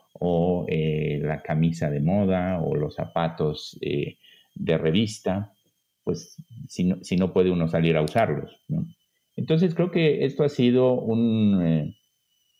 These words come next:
reset, podríamos decir, un regreso a cero,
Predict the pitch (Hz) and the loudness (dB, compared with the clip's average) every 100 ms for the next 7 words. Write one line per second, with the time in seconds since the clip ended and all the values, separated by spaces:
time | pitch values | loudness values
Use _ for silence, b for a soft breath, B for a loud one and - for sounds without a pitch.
0 | - 90 87 82 95 143 - - 85 82 | -4 2 2 2 -2 -2 -8 -8 -2 0
1 | 85 85 76 - 87 92 92 87 90 92 | 2 0 -2 -4 -2 -2 0 0 0 -2
2 | - - - 87 80 82 85 85 90 110 | -10 -12 -4 -4 -2 0 2 2 2 0
3 | 85 - 98 87 87 - | -4 -2 -2 0 -2 -4